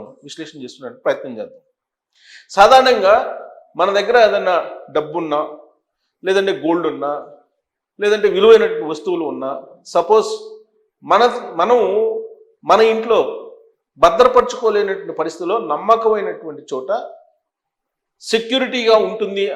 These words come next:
అని ఒక భావనతోటి ఎక్కడైనా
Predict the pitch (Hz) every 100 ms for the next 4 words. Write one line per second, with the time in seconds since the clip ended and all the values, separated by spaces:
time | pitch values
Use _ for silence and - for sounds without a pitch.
0 | 160 160 143 131 - _ _ _ _ 151
1 | 156 143 - - - 170 202 190 165 151
2 | 240 254 - _ _ _ _ 143 160 202
3 | 208